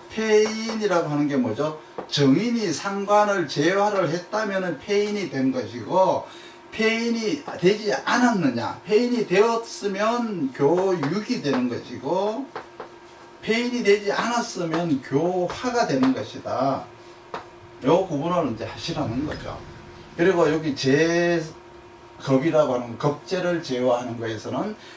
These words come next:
재생관이 된 정관이 겁재를 제화하는 것은 조직에서 하는 일이고, 재생관이 되지 않은 관이 겁재를 제화하는 것은 개인이다.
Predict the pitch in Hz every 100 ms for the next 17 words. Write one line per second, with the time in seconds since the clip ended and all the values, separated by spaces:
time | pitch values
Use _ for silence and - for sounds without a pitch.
0 | - - 139 156 175 175 143 165 196 185
1 | 143 139 185 190 185 165 131 127 143 143
2 | 156 160 208 220 208 - - 151 160 160
3 | 127 120 120 117 117 113 110 156 202 226
4 | - - - - - - 165 214 196 175
5 | 165 143 - 214 262 285 277 254 - -
6 | - - - - 143 170 160 - - 120
7 | 135 120 107 - - - 131 147 165 170
8 | 160 143 151 170 147 - 120 127 165 214
9 | 214 214 214 - - 135 185 233 302 -
10 | - - - - 135 127 165 156 127 117
11 | 120 113 113 120 110 170 190 180 - 123
12 | 123 131 151 190 208 127 90